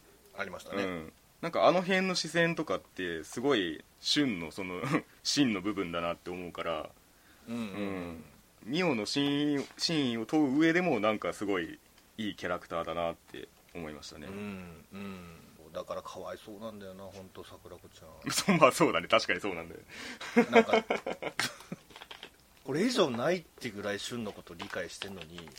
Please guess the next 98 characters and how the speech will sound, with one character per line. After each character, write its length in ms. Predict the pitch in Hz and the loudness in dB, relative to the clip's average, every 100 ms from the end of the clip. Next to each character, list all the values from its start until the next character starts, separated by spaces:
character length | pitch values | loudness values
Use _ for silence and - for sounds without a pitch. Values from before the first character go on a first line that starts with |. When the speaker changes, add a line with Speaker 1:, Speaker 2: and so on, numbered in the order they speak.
| - | -6
Speaker 2:
そ 80 | - | -6
う 60 | 80 | -6
で 80 | - | -8
す 40 | |
ね。 80 | 92 | -6
Speaker 1:
ま 40 | |
あ、 20 | 110 | -2
言 120 | 123 | -2
う 20 | |
た 120 | 117 | -2
ら、 100 | 98 - - - | -4 -6 -16 -12
「二 120 | 110 | -2
番 180 | 120 143 | 2 4
目 100 | 165 | 4
で 100 | 151 | 2
も 120 | 101 | 0
い 40 | 95 | 0
い」 40 | 110 110 | -2 -2
的 180 | 113 | -6
な 80 | 113 | -6
こ 100 | 104 | -6
と 100 | 101 | -8
を 100 | 85 85 | -12 -8
言 280 | 113 95 92 | -8 -8 -8
っ 40 | |
て 80 | 87 | -8
た 120 | 92 | -10
し、 160 | - 90 | -12 -14
Speaker 2:
う 40 | |
ん 20 | |
う 20 | 82 | -12
ん 20 | |
う 20 | |
ん。 40 | |
そ 120 | 80 76 | -8 -8
う 20 | |
だ 100 | 78 | -6
ね。 180 | 85 - - - - | -8 -10 -20 -20 -20
Speaker 1:
そ 120 | - 98 | -16 -12
れ 100 | 117 | -8
で 140 | 131 | -4
も 100 | 120 92 92 | -4 -6 -10
報 120 | 104 | -8
わ 80 | 98 | -6
れ 80 | 95 | -6
な 100 | 98 | -10
い 60 | |
ん 100 | 92 | -10
だ、 80 | 85 | -10
み 60 | 98 | -6
た 60 | |
い 20 | 104 | -6
な。 240 | 98 90 | -6 -8
Speaker 2:
う 20 | |
ん。 80 | 87 | -12
Speaker 1:
だ 60 | - | -16
か 60 | - 139 | -12 -8
ら、 160 | 113 - - - | -8 -10 -20 -20
男 220 | 147 196 190 | -16 -8 -2
が 120 | 170 | -2
見 100 | 156 | -2
た 140 | 151 | -4
ら 60 | 120 | -4
っ 40 | |
て 60 | - | -6
い 20 | |
う 20 | 98 | -12
か、 60 | |
ま 40 | 104 | -10
あ、 20 | |
俺 140 | 110 170 | -2 0
が 100 | 233 | 0
見 140 | 240 | 0
た 120 | 247 | 2
ら 140 | 160 110 | 2 0
だ 120 | 90 | -4
け 120 | 92 | -10
ど、 300 | 87 107 98 | -8 -6 -4
Speaker 2:
う 40 | 107 | -2
ん。 320 | 101 90 85 - - - | -2 -4 -6 -14 -20 -20
Speaker 1:
桜 360 | - - 240 240 | -16 -8 0 0
子 120 | 233 | 2
ち 60 | 233 | 0
ゃ 60 | |
ん 180 | 208 202 | 0 0
が 80 | 196 | -2
出 100 | 208 | -2
て 80 | 208 | -4
き 80 | - | -4
た 80 | |
こ 100 | 190 | -4
と 100 | 180 | -4
に 100 | 202 | -2
よ 80 | 190 | -2
っ 20 | 175 - - | -6 -14 -10
て、 120 | 202 | -6
そ 120 | 190 | -4
の、 160 | 175 | -4